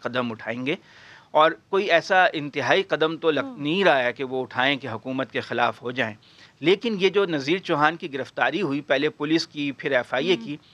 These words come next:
Speaker 1: उससे लग रहा है कि हुकूमत जितना रगड़ा उन्हें लगा सकती है कानून के दायरे के अंदर, उतना लगा रही है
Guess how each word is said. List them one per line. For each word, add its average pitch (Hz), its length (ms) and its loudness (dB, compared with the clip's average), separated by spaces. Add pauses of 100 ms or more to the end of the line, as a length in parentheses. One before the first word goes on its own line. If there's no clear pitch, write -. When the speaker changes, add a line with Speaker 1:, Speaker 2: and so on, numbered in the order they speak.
(340)
Speaker 1:
उससे 190 240 0
लग 202 180 6
रहा 202 120 6
है 214 60 6
कि 208 100 -2
हुकूमत 185 400 -2
जितना 175 280 0
रगड़ा 180 360 6
उन्हें 175 180 2
लगा 143 300 6
सकती 170 420 -8
है 143 220 2 (280)
कानून 156 340 2
के 156 140 0
दायरे 135 300 4
के 151 120 -2
अंदर, 139 240 0
उतना 151 280 -4
लगा 127 320 4
रही 120 200 -2
है 104 220 -20